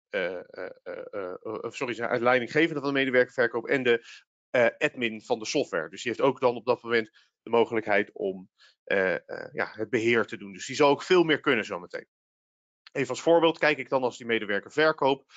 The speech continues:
dan zal je zien dat op het moment dat ik inlog, dat ik een overzicht krijg van al mijn mogelijkheden. En die hebben we eigenlijk opgedeeld in twee stappen, in twee flows, namelijk de to-do flow en de status flow. En de to-do flow, dat zegt het al, hetgene wat ik kan doen.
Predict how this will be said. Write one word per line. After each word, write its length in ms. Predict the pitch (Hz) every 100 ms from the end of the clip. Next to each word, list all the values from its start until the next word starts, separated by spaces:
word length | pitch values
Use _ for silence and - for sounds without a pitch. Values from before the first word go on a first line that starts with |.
| - -
dan 100 | 120
zal 140 | 135
je 100 | 131
zien 200 | 117 165
dat 120 | 151
op 100 | 123
het 80 | 120
moment 220 | 117 143
dat 120 | 127
ik 80 | 107
inlog, 560 | - 160 160 165 147 - _ _ _ _ _ _ _ _ _ _
dat 200 | 135 131
ik 60 |
een 100 | 123
overzicht 440 | 156 170 147 151 -
krijg 300 | 135 131 -
van 120 | 117
al 160 | 123
mijn 340 | 117 110 113 110 _ _ _
mogelijkheden. 720 | 135 143 131 107 98 67 - _ _ _ _ _ _
En 100 | 135
die 80 | 160
hebben 180 | 180 135
we 60 |
eigenlijk 280 | 170 160 -
opgedeeld 420 | 170 - 147 143
in 120 | 135
twee 220 | - 160 151
stappen, 420 | - 160 208 196
in 100 | 127
twee 220 | - 139
flows, 600 | - 143 175 226 - - _
namelijk 460 | 139 131 117 104 _
de 200 | 123 120
to-do 340 | 143 127 135
flow 400 | 156 165 165 277 - _ _ -
en 120 | 143
de 60 | 120
status 520 | - 151 120 117 -
flow. 300 | 117 87 60 _ _ _ _ _ - _ -
En 120 | 127
de 100 | 123
to-do 300 | 143 131 185
flow, 280 | - 139 110
dat 120 | 104
zegt 200 | 175 -
het 120 | -
al, 180 | 175 208
hetgene 400 | 135 - 135 123
wat 160 | 110 127
ik 120 | -
kan 180 | 107 110
doen. 360 | 139 202 214